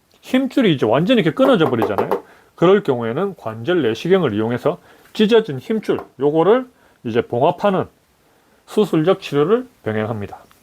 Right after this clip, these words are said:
자, 두 번째, 어깨 탈구입니다. 어깨는 우리 몸에서 가장 운동 범위가 넓은 대신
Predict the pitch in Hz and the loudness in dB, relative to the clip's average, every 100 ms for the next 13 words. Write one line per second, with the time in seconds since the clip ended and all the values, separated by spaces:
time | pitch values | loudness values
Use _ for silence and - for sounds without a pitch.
0 | _ _ _ _ _ _ - 101 92 87 | _ _ _ _ _ _ -4 -2 -2 -2
1 | 104 104 123 - 104 110 151 - - _ | -2 0 0 2 2 2 -2 -10 -20 _
2 | _ _ - 160 135 - 147 151 139 - | _ _ -4 -2 -2 0 0 0 -2 -8
3 | - - - - _ _ - - - - | -10 -8 -8 -12 _ _ -20 -20 -20 -20
4 | _ - 208 214 180 156 120 147 165 151 | _ -2 0 2 2 2 2 0 0 -2
5 | 147 143 - 156 170 139 113 120 151 143 | -2 -2 0 2 0 -2 -6 -4 -4 -4
6 | 113 123 113 135 120 98 98 - - 147 | -4 -4 -2 -4 -6 -8 -8 -6 -6 -10